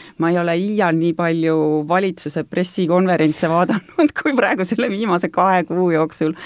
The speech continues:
Et, äh, et, äh, et lihtsalt nagu faktipõhiselt käituda selles olukorras.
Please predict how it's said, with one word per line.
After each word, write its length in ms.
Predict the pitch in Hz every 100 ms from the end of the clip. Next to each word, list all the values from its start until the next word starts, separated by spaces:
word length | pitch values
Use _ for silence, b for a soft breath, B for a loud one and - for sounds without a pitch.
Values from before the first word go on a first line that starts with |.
| B B B 196
Et, 420 | 170 165 - -
äh, 480 | 156 160 156 156 - -
et, 380 | 165 165 _ 165
äh, 260 | 156 151
et 100 | 160
lihtsalt 500 | 190 214 - 175 160
nagu 400 | 147 151 147 151
faktipõhiselt 640 | 147 190 - 156 175 156 143
käituda 380 | 160 160 - 143
selles 240 | 147 143
olukorras. 460 | 147 143 147 143